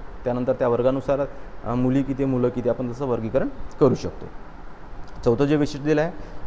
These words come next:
विशिष्ट पद्धतीने रचना व सारणीहन करण्यात येते. आणि जी काय माहिती आपण गोळा केली त्याच्यानुसार मग त्याचं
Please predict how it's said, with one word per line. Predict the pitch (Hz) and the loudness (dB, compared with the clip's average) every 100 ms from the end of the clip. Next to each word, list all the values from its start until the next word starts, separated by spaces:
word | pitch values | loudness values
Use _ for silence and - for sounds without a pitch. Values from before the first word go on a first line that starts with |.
| - | 0
विशिष्ट | 139 175 - | 0 0 0
पद्धतीने | 185 156 139 151 151 147 | 4 6 4 2 4 4
रचना | 139 - 151 | 4 4 4
व | 143 | 4
सारणीहन | 143 127 127 135 113 104 - - - - | 4 4 6 6 2 -2 -10 -8 0 6
करण्यात | 117 117 101 | 6 6 2
येते. | 90 - | -2 -4
आणि | - - - - 139 | -4 -4 -4 -4 -2
जी | 143 | 0
काय | 160 180 | 4 6
माहिती | 165 160 160 | 6 4 2
आपण | 156 | 2
गोळा | 147 131 117 | 4 6 4
केली | 139 | 2
त्याच्यानुसार | 156 170 185 175 175 | -2 -2 -2 0 0
मग | 170 | 0
त्याचं | 170 160 170 165 | -2 -2 0 -2